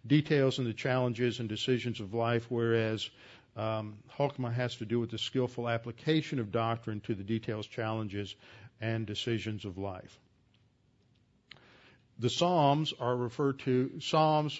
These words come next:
Proverbs, Ecclesiastes, Job are all referred to as wisdom literature. Proverbs has a lot to say about wisdom and understanding. The starting point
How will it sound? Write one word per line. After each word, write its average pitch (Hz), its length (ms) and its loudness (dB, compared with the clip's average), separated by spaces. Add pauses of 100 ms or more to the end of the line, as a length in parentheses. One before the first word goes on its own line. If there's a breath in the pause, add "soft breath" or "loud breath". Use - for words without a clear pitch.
(140)
Proverbs, 131 680 0 (560)
Ecclesiastes, 117 800 2
Job 110 380 -6
are 110 140 -8
all 120 120 -2
referred 117 300 -6
to 113 100 -2
as 95 120 -4
wisdom 110 360 -2
literature. 120 420 0 (440 loud breath)
Proverbs 143 480 4
has 117 160 0
a 123 40 -2
lot 120 280 2
to - 80 -10
say 131 200 0
about 113 240 0
wisdom 120 380 0
and 110 100 -2
understanding. 110 600 -4 (440 loud breath)
The 113 80 -6
starting 180 460 2
point 113 420 -6